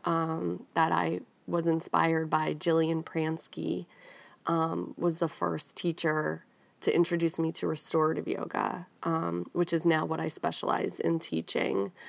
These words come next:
Um, Mona Anand is another teacher who taught, um, at a studio called Ishta, which was the integrated science of Hatha, Tantra, and Ayurveda. She opened me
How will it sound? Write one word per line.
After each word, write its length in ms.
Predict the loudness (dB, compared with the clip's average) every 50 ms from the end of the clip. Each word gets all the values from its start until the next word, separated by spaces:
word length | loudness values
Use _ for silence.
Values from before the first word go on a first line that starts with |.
| -16 -16 -18 -18 -20 -8 -2 2
Um, 500 | 4 4 6 4 4 2 0 -2 -2 0
Mona 400 | 2 4 6 6 6 6 6 4
Anand 680 | 4 4 4 6 4 4 4 2 2 2 0 0 -2 -6 -14 -20 -20 -20 -20 -16 _ -2
is 160 | 0 4 6
another 340 | 6 6 6 6 4 2 0
teacher 720 | -2 -4 -4 -4 -4 -2 -2 0 0 0 0 0 -2 -4 -2
who 140 | -2 -2 -2
taught, 540 | -2 -4 -2 0 2 4 4 2 2 0 -6 _ _ _ 0
um, 540 | 0 0 0 0 -2 -2 -2 -4 -4 -8 -8 -4
at 140 | -2 0 0
a 60 | 0
studio 400 | 0 0 0 2 4 4 2 2
called 260 | 0 0 0 0 -2 -2 -2
Ishta, 440 | -2 -2 -2 -2 -2 0 0 0 0
which 180 | -2 -2 -2
was 240 | -2 -2 0 -2 -2
the 180 | -2 -2 -4 0 2
integrated 640 | 4 4 4 4 0 -2 -2 0 0 0 0 0 0
science 480 | 2 2 4 2 2 0 -2 -2 -2
of 120 | -4 -6 -6
Hatha, 420 | -6 -2 -2 -2 0 0 0 -2
Tantra, 560 | -2 0 -2 0 0 0 0 0 2 0 2 2
and 140 | 2 2 2
Ayurveda. 640 | 2 2 2 2 2 2 4 4 4 2 2 -2 -8 -14 -14 -14 -14 -14 -16 -14
She 280 | -10 -6 -2 2 2 4
opened 340 | 4 4 4 4 4 6 6
me 160 | 6 6 4